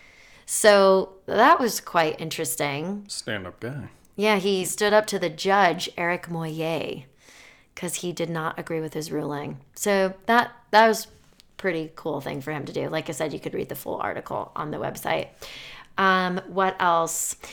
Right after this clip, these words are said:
Speaker 1: So I had written this on our outline for today's episode before I actually found out it had happened, was this new proposal for a higher stimulus check.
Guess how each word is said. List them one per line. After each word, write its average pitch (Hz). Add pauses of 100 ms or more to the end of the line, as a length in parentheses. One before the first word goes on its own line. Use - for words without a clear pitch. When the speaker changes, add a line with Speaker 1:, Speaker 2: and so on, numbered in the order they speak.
(160)
Speaker 1:
So 214
I 220
had 202 (200)
written 202
this 185
on 180
our 165
outline 175
for 175
today's 170
episode 165
before 170
I 165
actually 165
found 156
out 151
it 151
had 156
happened, 190
was 165
this 170
new 185
proposal 175
for 165
a 151
higher 165
stimulus 208
check. 165